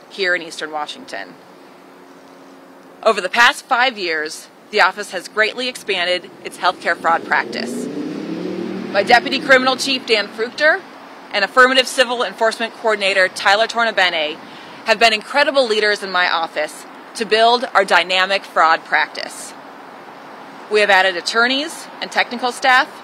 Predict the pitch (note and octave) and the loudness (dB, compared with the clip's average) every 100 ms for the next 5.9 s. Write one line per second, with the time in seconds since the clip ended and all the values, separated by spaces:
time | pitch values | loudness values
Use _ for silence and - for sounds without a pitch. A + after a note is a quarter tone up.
0 | - - - - - - - B3 B3+ D#4 | -20 -20 -20 -20 -14 -6 2 2 2 0
1 | D4 D4 D4+ - G3+ F#3+ - C4 B3 B3 | 0 -2 -8 -6 -4 -4 -2 2 4 4
2 | A3+ A3 A3+ G3+ E3 - - - - - | 4 4 4 4 0 -4 -6 -8 -12 -16
3 | - - - - - - - - G#3 G3 | -18 -20 -20 -20 -20 -20 -18 -6 -4 -2
4 | F#3 A3 - D4+ D4+ - G#3 G#3+ G#3+ A#3+ | 4 4 4 -4 -6 -8 -4 0 2 0
5 | A3 G#3+ G3+ - G3 G3+ F3 - G#2+ | -6 -8 -8 -8 -8 -6 -8 -10 -14